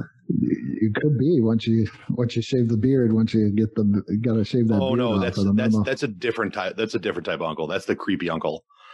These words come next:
Speaker 1: Oh, yeah.
Speaker 2: That, that's, that's the uncle that you don't realize is there, and then you saw, find him standing in the corner sipping, like,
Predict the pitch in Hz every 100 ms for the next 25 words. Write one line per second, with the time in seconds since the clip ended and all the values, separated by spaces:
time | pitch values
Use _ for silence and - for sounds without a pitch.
0 | - 92 92 98 87 - - 113 - -
1 | 123 - - - 131 131 - 147 127 123
2 | 113 113 101 101 104 101 92 90 92 98
3 | 92 90 82 101 95 - 95 85 - 95
4 | 90 87 85 80 95 85 78 - 92 87
5 | 85 82 78